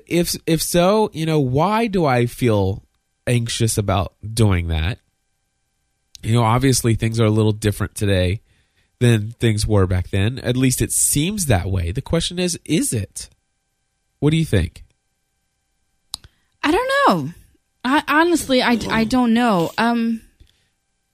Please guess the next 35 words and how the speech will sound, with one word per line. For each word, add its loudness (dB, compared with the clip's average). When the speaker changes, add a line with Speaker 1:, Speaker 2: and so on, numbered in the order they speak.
Speaker 1:
I 0
mean, 2
I, -6
I 0
know 0
Ken 0
is 0
saying 0
in 0
the 2
chat 0
room 0
things 0
have 2
changed, -2
Speaker 2:
Mm-hmm. 0
Speaker 1:
and, 0
uh, 0
Filtering 0
Amy 0
says, 0
"I 4
totally 2
agree, 2
Tony 0
Al-, 0
Alani." -2
So 0
I 4
don't 0
remember 0
what 0
Tony 0
was 0
saying. -2